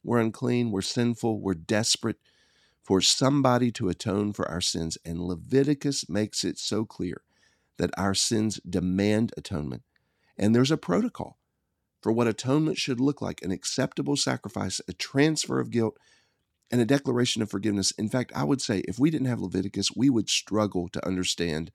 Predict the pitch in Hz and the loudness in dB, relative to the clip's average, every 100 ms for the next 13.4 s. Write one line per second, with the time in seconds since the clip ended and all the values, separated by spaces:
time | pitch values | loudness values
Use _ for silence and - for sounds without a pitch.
0 | _ _ - 85 - 85 67 - _ _ | _ _ -10 -6 -2 -2 -2 -10 _ _
1 | - _ - 101 101 - 98 90 - 123 | -20 _ 2 2 2 2 2 2 2 0
2 | 151 185 180 - 143 - 123 113 - 92 | 2 2 2 2 0 2 -2 0 -2 -2
3 | 98 85 - 80 - - 87 87 - 92 | 0 -2 -2 -6 -6 -6 -4 -4 -4 -6
4 | - 80 82 85 85 101 110 113 85 87 | -4 -6 -4 -4 0 0 2 0 0 -2
5 | 82 87 76 87 _ _ _ - 95 92 | -2 -2 -2 -6 _ _ _ -4 0 6
6 | 127 143 156 - 127 117 107 - - 104 | 6 6 0 0 -2 0 0 -2 -4 -2
7 | 120 123 - 98 95 - 82 87 117 127 | 0 0 0 -2 -2 -4 -8 -2 2 4
8 | 131 131 131 - _ _ _ - - 113 | 4 2 0 -4 _ _ _ -8 0 4
9 | 113 117 110 92 - 107 95 71 - - | 4 2 0 -4 -4 -2 0 -2 -8 -20
10 | _ _ _ - - - 92 - 110 117 | _ _ _ -18 -10 -2 0 0 -2 0
11 | 120 - 98 90 80 - 85 87 90 87 | -2 0 2 2 -2 -6 -6 -4 -2 0
12 | 87 90 92 92 92 90 82 76 78 90 | 0 0 0 -2 -2 -2 -2 -4 -4 -4
13 | - - - | -8 -10 -12